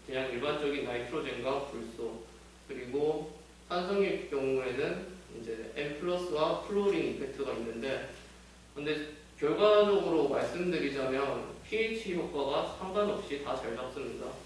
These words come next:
피에이치 효과는 어느 정도 있다고 말씀드-, 말씀드리지만 근데 상관없이 다 잘 잡아요. 그래서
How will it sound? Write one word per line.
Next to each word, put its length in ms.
피에이치 340
효과는 340
어느 220
정도 240
있다고 280
말씀드-, 520
말씀드리지만 960
근데 140
상관없이 520
다 100
잘 200
잡아요. 320
그래서 500